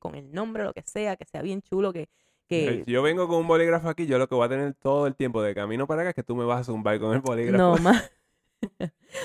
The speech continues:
Speaker 1: O una, ¿sabes? Todo depende qué es lo que le gusta a esa persona hacer, qué es lo que
Speaker 2: Ya.
Speaker 1: ellos disfrutan, ¿no? Y, y qué entonces tú puedes regalarle que esté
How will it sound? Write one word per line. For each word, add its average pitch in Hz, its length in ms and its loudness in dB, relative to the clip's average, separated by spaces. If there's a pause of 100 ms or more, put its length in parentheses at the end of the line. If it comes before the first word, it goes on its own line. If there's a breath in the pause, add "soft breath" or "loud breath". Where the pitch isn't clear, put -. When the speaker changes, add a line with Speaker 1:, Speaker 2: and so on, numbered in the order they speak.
(200 loud breath)
Speaker 1:
O 208 240 8
una, 208 300 2
¿sabes? 240 280 0
Todo 254 220 6
depende 349 420 0
qué - 100 -2
es 277 60 4
lo 330 100 2
que 294 100 0
le 254 100 2
gusta 233 220 -2
a - 20 -6
esa 240 140 -4
persona 220 400 -2
hacer, 156 400 0 (140)
qué 202 120 2
es 226 40 4
lo 254 120 6
que 220 120 0
Speaker 2:
Ya. 220 60 2
Speaker 1:
ellos 214 160 2
disfrutan, 156 680 -2
¿no? 160 180 -2
Y, 170 80 -6
y 156 300 -6
qué 175 180 0
entonces 233 340 0
tú 196 140 -4
puedes 220 320 2
regalarle 220 680 -2
que - 100 -2
esté 190 500 -2